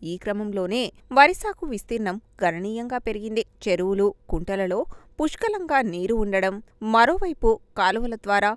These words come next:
సాగునీరు అందుతుండడంతో వరి సాగు విస్తీర్ణం భారీగా పెరిగింది. ఆయకట్టు ప్రాంతంతో పాటు నాన్ ఆయకట్టు ప్రాంతంలోని బోరుబావుల కింద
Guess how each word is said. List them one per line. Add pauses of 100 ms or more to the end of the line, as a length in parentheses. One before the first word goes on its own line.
(160)
సాగునీరు
అందుతుండడంతో (280)
వరి
సాగు
విస్తీర్ణం (180)
భారీగా
పెరిగింది. (200)
ఆయకట్టు
ప్రాంతంతో
పాటు (160)
నాన్
ఆయకట్టు
ప్రాంతంలోని
బోరుబావుల
కింద